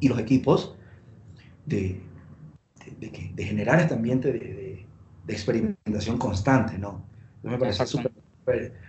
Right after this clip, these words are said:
Speaker 1: valioso esa, ese comentario.
Speaker 2: Sí. ¿Y, y tienes algún ejercicio que se te ocurra que hayas practicado que ayude a generar ese tipo de,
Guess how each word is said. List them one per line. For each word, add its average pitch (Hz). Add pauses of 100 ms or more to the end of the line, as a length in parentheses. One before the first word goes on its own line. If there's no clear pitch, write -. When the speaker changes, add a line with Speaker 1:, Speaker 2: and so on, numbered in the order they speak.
Speaker 1:
valioso 120
esa, - (380)
ese 123
comentario. 110 (680)
Speaker 2:
Sí. 135 (440)
¿Y, 156 (120)
y 151
tienes 165
algún 151
ejercicio 170
que 143
se -
te 131
ocurra 147 (100)
que 131
hayas 135
practicado 135 (880)
que 135
ayude 127
a 156
generar 131
ese 151
tipo 156 (460)
de, 117